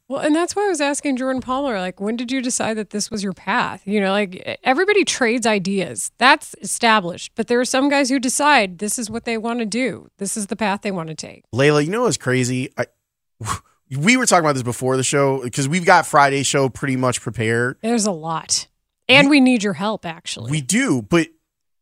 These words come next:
Speaker 2: think about all the stuff that's happened in the first two and a half hours of the show today.
Speaker 1: It's a lot.
Speaker 2: The, the
Speaker 1: This is a
Speaker 2: Kevin
Speaker 1: day.
Speaker 2: Warren news, the stuff that Jordan Palmer was saying that I don't even know if we're gonna have time tomorrow to get to it.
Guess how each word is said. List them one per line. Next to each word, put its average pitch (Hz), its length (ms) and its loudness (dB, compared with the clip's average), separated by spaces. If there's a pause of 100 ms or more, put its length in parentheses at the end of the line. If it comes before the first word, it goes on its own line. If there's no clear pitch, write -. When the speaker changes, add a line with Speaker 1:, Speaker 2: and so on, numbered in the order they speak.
(240)
Speaker 2:
think 233 220 -4
about 285 180 -6
all 185 180 0
the 190 100 -6
stuff - 280 -2
that's - 180 -4
happened 147 560 -4
in 127 160 -6
the 127 80 -4
first - 540 -4
two 175 240 -6
and 156 80 -2
a - 20 -2
half 135 260 -2
hours 127 280 2
of 120 60 -6
the 117 60 -4
show 117 220 -2
today. 113 440 -4 (340)
Speaker 1:
It's - 280 -6
a 226 80 -12
lot. - 500 -6 (160)
Speaker 2:
The, 160 280 4
the 139 80 -12
Speaker 1:
This 151 120 2
is 247 60 2
a - 20 6
Speaker 2:
Kevin 202 240 4
Speaker 1:
day. 214 120 4
Speaker 2:
Warren 196 300 4
news, 156 440 0 (260)
the 139 60 -4
stuff 240 220 2
that 269 80 -6
Jordan 202 320 0
Palmer 185 380 0
was 147 120 0
saying 156 360 2
that 151 200 0 (300)
I 214 80 4
don't 330 120 -2
even 220 160 -2
know 196 120 6
if 180 80 0
we're 220 80 -6
gonna 220 120 2
have 208 100 0
time 254 400 -4
tomorrow 254 500 2
to 247 80 0
get 220 360 -2
to 123 240 0
it. 127 200 -4